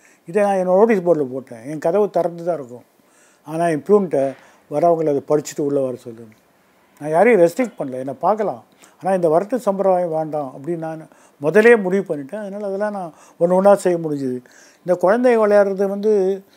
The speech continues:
வழக்கமா ஒரு நீதிமன்றத்துல எல்லாம் டிசிப்ளின், எப்ப பார்த்தாலும் அந்த பியூன் வந்து, "சத்தம் போடாத, சைலன்ஸ், சைலன்ஸ்" போடுவோம். ஜட்ஜு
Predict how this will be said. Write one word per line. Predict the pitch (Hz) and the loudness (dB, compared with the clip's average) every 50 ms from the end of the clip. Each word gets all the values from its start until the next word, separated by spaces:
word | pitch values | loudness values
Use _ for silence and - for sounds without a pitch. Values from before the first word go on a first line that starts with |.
| _ _ _ _ | _ _ _ _
வழக்கமா | 156 170 190 185 208 202 208 208 202 202 | -2 0 0 0 0 -2 -4 -4 -6 -6
ஒரு | 202 196 196 190 185 185 180 175 170 170 160 | -6 -4 -4 -4 -4 -4 -4 -4 -6 -6 -4
நீதிமன்றத்துல | 175 190 190 190 185 175 175 160 170 156 170 165 165 | -2 0 0 0 0 -2 -4 -6 -8 -4 -2 -2 -2
எல்லாம் | 156 147 147 160 156 151 | -2 -2 -4 -6 -6 -6
டிசிப்ளின், | 156 151 147 160 - - 151 151 147 143 143 _ _ _ _ _ _ _ _ _ _ | -6 -6 -6 -6 -6 -6 -6 -6 -6 -6 -10 _ _ _ _ _ _ _ _ _ _
எப்ப | - 151 143 160 | -12 -6 -4 -2
பார்த்தாலும் | 143 - 160 156 - 160 165 170 165 | -2 -2 -2 -2 -2 -2 -2 -2 -4
அந்த | 156 147 147 139 135 123 - | -6 -6 -8 -8 -8 -8 -8
பியூன் | - 165 165 151 | -6 -6 -4 -4
வந்து, | 143 143 139 147 | -6 -6 -8 -10
"சத்தம் | 139 - 165 160 175 156 | -6 -4 -2 -2 -2 -2
போடாத, | 147 151 147 143 139 143 143 143 143 139 - - | -2 -2 -4 -4 -4 -6 -8 -8 -10 -12 -6 -2
சைலன்ஸ், | 175 175 165 156 147 147 143 143 143 127 143 | 0 0 2 2 0 -2 -2 -6 -8 -10 -10
சைலன்ஸ்" | 147 139 143 139 135 131 120 | -10 -10 -10 -12 -14 -14 -16
போடுவோம். | 127 123 120 127 123 - _ _ _ _ _ _ _ - | -18 -18 -18 -20 -20 -20 _ _ _ _ _ _ _ -2
ஜட்ஜு | 160 175 175 165 196 | 0 0 0 0 -2